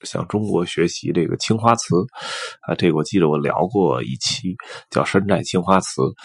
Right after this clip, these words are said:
大家可以有兴趣听听。那么法国呢，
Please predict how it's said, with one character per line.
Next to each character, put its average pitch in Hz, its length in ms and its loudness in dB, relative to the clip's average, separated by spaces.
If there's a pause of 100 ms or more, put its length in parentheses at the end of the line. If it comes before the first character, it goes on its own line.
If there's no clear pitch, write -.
(260)
大 - 160 -2
家 78 100 -2
可 - 140 -4
以 78 60 2
有 76 100 -4
兴 87 180 -2
趣 - 140 -10
听 101 260 0
听。 92 120 -2 (680)
那 95 80 2
么 92 60 2
法 - 280 4
国 78 240 0
呢， 120 100 2